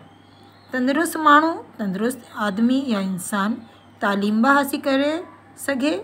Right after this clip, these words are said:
तालीम बि हासिल कर सकता है, कमाए बि सघे थो, कमा बि सकता है, ऐं ॿियनि जा ख़्याल बि रखे सघे थो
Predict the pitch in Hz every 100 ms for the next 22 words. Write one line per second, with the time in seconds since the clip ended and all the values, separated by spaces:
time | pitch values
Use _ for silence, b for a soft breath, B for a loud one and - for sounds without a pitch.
0 | - - 190 185 190 202 247 247 269 233
1 | 254 269 269 269 269 285 - B B B
2 | - 214 202 190 208 254 269 269 285 277
3 | 294 294 233 196 180 190 196 220 247 -
4 | 262 262 277 302 B B - 233 226 226
5 | 254 294 285 269 240 190 190 220 269 262
6 | - 285 226 185 196 208